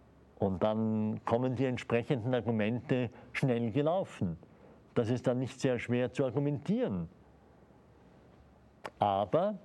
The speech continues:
auch darin zeigt sich wieder einmal mehr,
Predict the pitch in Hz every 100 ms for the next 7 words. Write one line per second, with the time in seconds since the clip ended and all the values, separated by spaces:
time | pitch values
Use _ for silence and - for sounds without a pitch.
0 | - - 143 135 - 131 147 156 175 -
1 | 143 139 - - 135 113 139 196 196 160
2 | 160 160 147 120 101 95 120 175 196